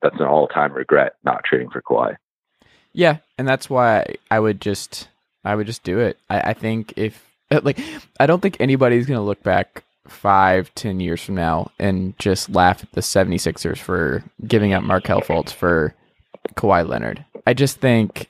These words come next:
Speaker 2: it, it, basketball fans are just too smart now, where it, I don't think anybody, even if Fultz turns out to be a star in San Antonio, I don't think that would change anything,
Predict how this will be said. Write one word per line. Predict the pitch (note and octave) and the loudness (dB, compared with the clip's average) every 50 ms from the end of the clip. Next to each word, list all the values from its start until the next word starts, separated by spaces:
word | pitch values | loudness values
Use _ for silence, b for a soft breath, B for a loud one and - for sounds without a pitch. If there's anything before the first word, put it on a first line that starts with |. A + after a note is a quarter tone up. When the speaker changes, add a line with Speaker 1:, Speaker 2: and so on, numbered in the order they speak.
| _ _ _ _ - | _ _ _ _ -4
Speaker 2:
it, | F#2+ F#2 - - - | -2 -2 -2 -2 0
it, | - C3+ - - - - _ - | 0 0 0 -2 -6 -8 _ 2
basketball | E3 F#3 - - F#3 F3 | 2 2 4 2 0 0
fans | F3+ D3+ C3+ B2+ B2 | 2 2 0 0 0
are | B2 G#2 | -2 -4
just | E2 A2 - - | -4 -6 -8 -6
too | - B2 G#2+ | -6 -6 -6
smart | - - D#2+ D#2 D#2+ - - | -6 -6 -6 -6 -6 -6 -6
now, | C2 C2 C2 C2+ - _ _ - | -6 -6 -6 -6 -8 _ _ -10
where | - A#2 B2 A2+ A2 A2 G#2 G2+ G2+ F#2+ - _ _ _ - | -4 0 2 4 4 4 4 4 2 0 -2 _ _ _ -6
it, | - - - _ - | -6 -6 -6 _ -4
I | C3+ | -2
don't | C3+ C#3+ C#3 - | 0 0 -2 -2
think | - C3 B2+ A#2+ - A2 | -2 -2 -2 -2 -2 -2
anybody, | G#2+ A2 G#2+ F#2+ G2 G2 G2+ E2 - G#2 | -2 -2 0 0 0 -2 -2 -4 -4 -6
even | A#2 B2 A#2+ B2 | -4 -2 -2 0
if | A#2 A2+ A2+ - _ b b b b b b b b _ _ | 0 -2 -2 -6 _ b b b b b b b b _ _
Fultz | B2 A#2 A2+ - - | -16 -10 -2 0 2
turns | - - - - - - | 2 2 2 2 4 2
out | - A#2 - - | 2 0 2 0
to | A2+ - | 0 2
be | - - | 2 -2
a | - - | -6 -6
star | - - - - G2 F#2 F2+ F#2 F2+ - - - - _ - - | -10 -14 -14 -14 -12 -8 -4 -4 -2 -2 -2 -4 -6 _ -14 -16
in | A#2+ A2+ | -16 -14
San | - A#2 G#2+ D3+ | -12 -6 -2 0
Antonio, | D3+ D3+ D3+ D3+ D3+ D3+ D3 - F2+ F2+ F2 - | 2 4 4 4 6 4 2 2 0 -4 -4 0
I | - G#2+ | 0 0
don't | G#2+ - - A2 G#2+ G#2+ - - | 0 2 2 2 2 2 -2 -2
think | - G2+ F#2+ - - | -2 -4 -4 -4 -4
that | - F#2+ F#2+ D#2+ B1+ | -2 -2 0 0 -2
would | E2+ F#2 F2+ - | -4 -6 -6 -8
change | - - F#2 E2+ C#2 C2 - - | -8 -8 -8 -8 -8 -10 -10 -10
anything, | D#2 D2 - - - C2+ C#2 C#2+ - | -10 -10 -10 -8 -10 -10 -8 -12 -12